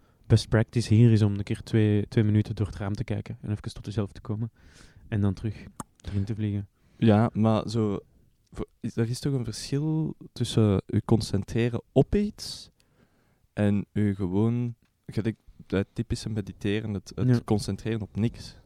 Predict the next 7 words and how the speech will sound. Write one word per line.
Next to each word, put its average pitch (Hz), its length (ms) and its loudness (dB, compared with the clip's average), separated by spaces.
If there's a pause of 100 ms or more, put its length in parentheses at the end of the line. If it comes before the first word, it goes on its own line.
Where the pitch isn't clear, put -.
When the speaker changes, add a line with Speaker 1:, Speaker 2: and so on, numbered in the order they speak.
(280)
Speaker 1:
Ja. 120 260 2 (760)
Speaker 2:
Want, 117 320 4 (540)
allee, 104 280 0 (300)
bijvoorbeeld 101 560 -4
als 98 140 -4
ik - 160 -14
teken, 131 420 0